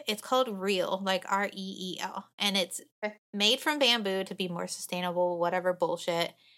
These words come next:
Speaker 1: And it's three ply.
Speaker 2: Okay.
Speaker 1: I was like, "Okay," like,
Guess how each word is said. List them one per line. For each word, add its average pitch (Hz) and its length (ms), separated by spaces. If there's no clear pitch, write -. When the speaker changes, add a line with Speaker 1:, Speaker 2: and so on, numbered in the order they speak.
Speaker 1:
And 196 120
it's - 180
three 277 260
ply. 170 460
Speaker 2:
Okay. 302 340
Speaker 1:
I 240 80
was 247 100
like, 277 140
"Okay," 269 540
like, 226 320